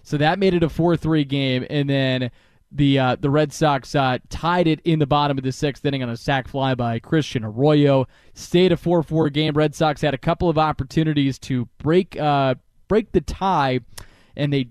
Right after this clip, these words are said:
could not do it. Justin Turner came up, second and third, one out, bottom seven. It's a four two fielder's choice off the bat of him. Bases loaded, two outs later in that seventh inning with the game still tied at four.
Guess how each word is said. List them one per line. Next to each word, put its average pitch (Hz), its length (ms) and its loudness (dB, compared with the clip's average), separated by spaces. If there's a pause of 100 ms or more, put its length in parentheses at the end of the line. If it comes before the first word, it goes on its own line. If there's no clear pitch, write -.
(140)
could 170 280 0
not 151 340 -4
do 143 160 2
it. 117 160 -4
Justin 139 320 -4
Turner 151 300 0
came 147 260 -2
up, 143 260 -2
second 151 360 -2
and 127 120 -8
third, 147 260 0
one 143 180 0
out, 139 260 -2
bottom 139 320 0
seven. 139 480 -2 (400)
It's - 120 -14
a 117 60 -4
four 139 420 -4
two 151 240 2
fielder's 123 400 -2
choice 165 360 2
off 143 240 0
the 143 100 -4
bat 135 200 0
of 117 80 -4
him. 143 260 0
Bases 143 380 -2
loaded, 120 260 -2
two 170 220 4
outs 156 300 -2
later 151 240 2
in 147 80 -2
that 139 260 -4
seventh 139 340 -2
inning 139 220 0
with 131 80 0
the 123 80 -4
game 135 260 -2
still 123 220 -6
tied 208 320 -2
at 165 100 -6
four. 180 360 0